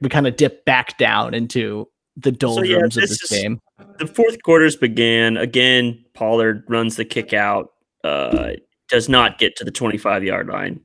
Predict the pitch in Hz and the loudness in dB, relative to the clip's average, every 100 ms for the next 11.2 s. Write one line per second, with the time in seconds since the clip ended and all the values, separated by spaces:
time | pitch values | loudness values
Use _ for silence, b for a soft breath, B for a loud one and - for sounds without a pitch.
0 | - - - 107 95 - _ - 131 113 | -18 -16 -8 -6 -6 -8 _ -6 0 0
1 | - B B - 143 139 127 - _ _ | -2 B B 2 6 6 2 -12 _ _
2 | - 156 226 139 127 185 139 123 139 127 | -4 2 4 4 6 6 6 4 2 4
3 | 127 180 185 - 135 98 110 - - 147 | 4 4 2 2 0 0 -4 -12 -8 -2
4 | 202 240 - 156 - 113 139 117 127 - | 0 -2 0 0 0 0 0 -2 -10 -20
5 | _ _ _ 98 131 120 80 - 131 143 | _ _ _ -4 -2 -2 -6 -4 0 2
6 | 139 131 - _ _ _ _ _ _ _ | 2 -2 -10 _ _ _ _ _ _ _
7 | _ - 147 151 147 135 110 101 - 156 | _ -8 -4 -2 2 2 0 -4 -6 0
8 | 190 196 165 143 147 135 123 90 64 131 | 0 4 4 4 4 2 2 2 2 2
9 | 135 131 - _ _ - 147 - 123 117 | 2 -4 -8 _ _ 0 0 2 2 2
10 | 117 139 139 131 120 117 120 117 117 113 | 0 0 2 2 2 2 4 6 4 2
11 | 110 | 0